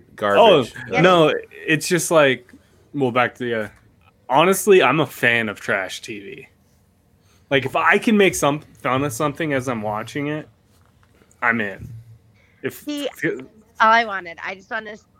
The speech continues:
Speaker 3: to laugh at the really crappy one, but then the really good stories, you're like, "Oh, that's actually pretty sweet. I'm glad they made it." That's all I wanted.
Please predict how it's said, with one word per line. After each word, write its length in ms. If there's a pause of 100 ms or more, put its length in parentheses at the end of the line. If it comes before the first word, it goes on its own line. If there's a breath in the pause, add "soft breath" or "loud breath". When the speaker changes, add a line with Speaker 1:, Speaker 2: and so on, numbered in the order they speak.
(160)
Speaker 3:
to 160
laugh 440
at 100
the 120
really 260
crappy 440
one, 480
but 160
then 200
the 80
really 320
good 220
stories, 400
you're 100
like, 180
"Oh, 220
that's 300 (140)
actually 340
pretty 340
sweet. 400
I'm 180
glad 260
they 120
made 220
it." 200 (300)
That's 120
all 140
I 140
wanted. 480